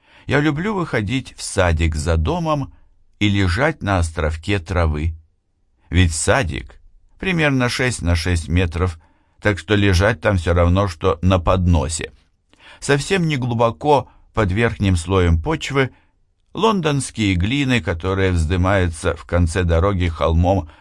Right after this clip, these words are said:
Примроуз-Хилл. Перегной,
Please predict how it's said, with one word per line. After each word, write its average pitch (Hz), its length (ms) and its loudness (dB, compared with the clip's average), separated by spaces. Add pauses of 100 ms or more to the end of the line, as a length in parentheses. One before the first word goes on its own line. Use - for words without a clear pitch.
Примроуз-Хилл. 87 1300 2 (680)
Перегной, 160 720 0